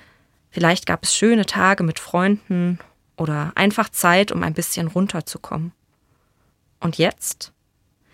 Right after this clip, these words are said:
Jetzt geht's wieder los. Noch nicht voll, aber man merkt's schon. Die Mails werden mehr, die Straßen voller,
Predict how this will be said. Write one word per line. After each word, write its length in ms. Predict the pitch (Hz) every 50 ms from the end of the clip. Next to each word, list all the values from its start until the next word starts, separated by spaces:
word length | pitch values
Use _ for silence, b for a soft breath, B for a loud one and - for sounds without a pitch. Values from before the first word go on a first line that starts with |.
| b b b b b
Jetzt 260 | b - 202 202 - -
geht's 220 | 214 208 - -
wieder 160 | 202 202 196
los. 500 | 170 156 147 165 - - - - - - - _ _ _ -
Noch 160 | 190 185 -
nicht 180 | 180 156 - -
voll, 220 | - 233 294 370 427 427
aber 220 | - 190 202 190
man 160 | 180 165 160
merkt's 400 | 160 170 185 196 196 - - -
schon. 300 | - 165 165 165 160 165 - B B B B B B B B B B B
Die 80 | - 151
Mails 480 | 151 165 175 190 202 208 202 - -
werden 280 | 185 180 175 175 180 170
mehr, 300 | 170 165 160 160 160 165
die 140 | - 160 147
Straßen 640 | - - - - - 180 180 196 - - 180 170
voller, 480 | - - - 160 160 160 160 156 160